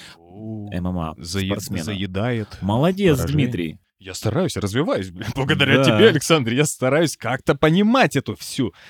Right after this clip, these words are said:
Speaker 1: э, смешанно единоборческую кухню. Надеюсь, что рано или поздно я сам попробую смешать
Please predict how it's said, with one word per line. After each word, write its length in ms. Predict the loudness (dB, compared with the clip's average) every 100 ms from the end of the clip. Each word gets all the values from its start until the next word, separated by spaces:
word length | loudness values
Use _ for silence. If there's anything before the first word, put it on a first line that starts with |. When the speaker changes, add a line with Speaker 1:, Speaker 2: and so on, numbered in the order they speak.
| -14 -2
Speaker 1:
э, 340 | 2 4 4
смешанно 480 | 4 4 4 4 4
единоборческую 1040 | 4 4 2 4 4 4 2 -4 -2 -4
кухню. 520 | 2 2 2 0 -10 -16 _ _ _ _ -8
Надеюсь, 680 | -4 -4 0 2 2 0
что 320 | -6 -8 -8 -8
рано 420 | -4 -2 0 -2
или 120 | -4
поздно 500 | -4 -4 -4 -6 -12 -12
я 180 | -12
сам 320 | -10 -6 -4 -4
попробую 520 | -6 -6 -6 -8 -8
смешать 640 | -4 -2 -2 -4 -6 -8